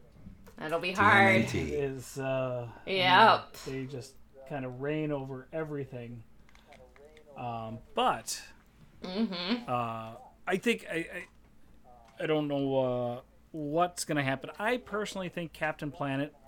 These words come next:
Speaker 3: wins that previous matchup, and
Speaker 1: I think it might, but just, like, it's just 'cause of our, like, specific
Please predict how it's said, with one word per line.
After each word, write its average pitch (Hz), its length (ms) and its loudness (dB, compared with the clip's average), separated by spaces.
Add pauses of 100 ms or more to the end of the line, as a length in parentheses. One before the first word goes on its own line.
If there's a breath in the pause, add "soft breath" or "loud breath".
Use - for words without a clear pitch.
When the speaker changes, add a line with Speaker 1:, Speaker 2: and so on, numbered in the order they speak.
(220)
Speaker 3:
wins 139 560 -4 (120)
that 131 280 -6
previous 139 460 -4
matchup, 135 420 -4 (840 soft breath)
and 123 580 -6 (320)
Speaker 1:
I 294 200 0
think 262 200 2
it 202 120 2
might, 180 440 0 (160)
but - 240 2
just, 262 340 10
like, 196 220 8
it's 208 200 2
just 240 300 6
'cause 254 140 2
of 226 80 4
our, 175 320 6
like, 170 180 2
specific 175 720 -2